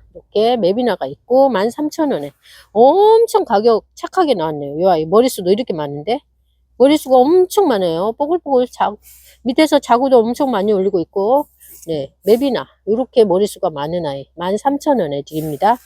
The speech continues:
네, 이 아이는 줄리아나입니다. 줄리아나.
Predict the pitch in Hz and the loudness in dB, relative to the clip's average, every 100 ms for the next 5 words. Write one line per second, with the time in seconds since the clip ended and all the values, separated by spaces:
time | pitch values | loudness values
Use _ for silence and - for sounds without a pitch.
0 | - - - - 190 190 269 302 320 294 | -16 -20 -20 -4 2 4 6 4 0 -4
1 | 247 285 311 330 320 226 202 208 170 156 | -2 0 2 4 4 4 2 -2 -4 -4
2 | 156 180 254 269 220 220 196 151 160 190 | -2 0 0 -2 -4 0 0 0 -4 -4
3 | 277 | -6